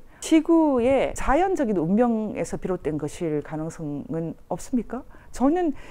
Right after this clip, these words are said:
이 기후 변화, 이것을 인위적인 아젠다로 만드는 것에 대해서 걱정을 많이 하고 있거든요.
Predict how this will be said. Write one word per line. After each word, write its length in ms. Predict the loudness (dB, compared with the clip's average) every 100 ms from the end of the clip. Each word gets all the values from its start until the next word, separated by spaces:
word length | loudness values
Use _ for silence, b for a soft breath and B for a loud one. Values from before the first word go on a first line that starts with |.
| B
이 140 | 2 2
기후 640 | 4 6 8 8 6 4 0 -12 -12
변화, 420 | -4 -2 0 0 2
이것을 460 | 4 4 2 -2 2
인위적인 580 | 4 4 2 0 0 0
아젠다로 400 | 4 4 4 4
만드는 640 | 2 0 2 4 4 2
것에 200 | -2 -4
대해서 560 | -2 -2 2 2 2 0 B B B 0
걱정을 300 | 2 4 2
많이 180 | 2 0
하고 240 | 0 0
있거든요. 380 | 0 0 0 0